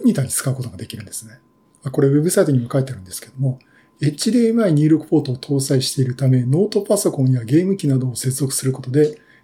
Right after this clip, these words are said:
Asus M三千七百の大画面を使うことが可能ですと言ってるんです。これなんかこれモニターとしても使えるっていう。どうだ、羨ましいだろ、iMacユーザーっていう感じなんですよね。<laughs> あのー、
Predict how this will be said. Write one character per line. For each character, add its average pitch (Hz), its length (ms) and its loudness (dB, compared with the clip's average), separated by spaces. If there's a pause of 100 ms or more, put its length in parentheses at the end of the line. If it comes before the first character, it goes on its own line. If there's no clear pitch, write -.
Asus 156 400 0
M 147 140 4
三 139 200 0
千 135 160 4
七 131 160 4
百 127 200 -2
の 123 120 -2
大 139 220 0
画 220 100 0
面 156 120 2
を - 40 -4
使 - 220 -6
う 185 40 0
こ 180 120 0
と 135 80 -2
が - 80 -10
可 - 160 -6
能 151 140 2
で 151 100 4
す - 80 -4
と - 60 -18
言 - 80 -20
っ - 20 -20
て - 100 -20
る - 60 -20
ん - 20 -20
で - 60 -20
す。 - 140 -14 (440)
こ - 100 -4
れ 139 60 2
な 131 40 0
ん - 40 -2
か - 80 -16
こ - 140 -8
れ 107 60 -10
モ 120 180 2
ニ 247 120 6
タ 254 100 2
ー 240 40 0
と 220 100 -4
し - 60 -2
て - 80 0
も 135 80 0
使 - 240 -8
え - 40 -16
る - 120 -20
っ - 40 -20
て - 80 -20
い - 40 -20
う。 - 40 -20 (1120)
ど 170 100 4
う - 20 6
だ、 196 60 8
羨 170 200 4
ま 220 80 2
し 214 120 0
い 185 40 2
だ 165 60 4
ろ、 135 100 0
iMac 135 300 0
ユ 139 60 6
ー - 20 2
ザ 135 100 0
ー 131 40 -4
っ - 60 -20
て 147 100 0
い - 20 4
う 131 40 -2
感 - 140 0
じ 151 120 4
な 135 80 0
ん 180 100 -4
で 156 60 -2
す - 120 -6
よ - 120 -20
ね。 - 120 -16 (300)
<laughs> - 460 -16
あ 254 40 -4
の 185 120 -2
ー、 170 560 0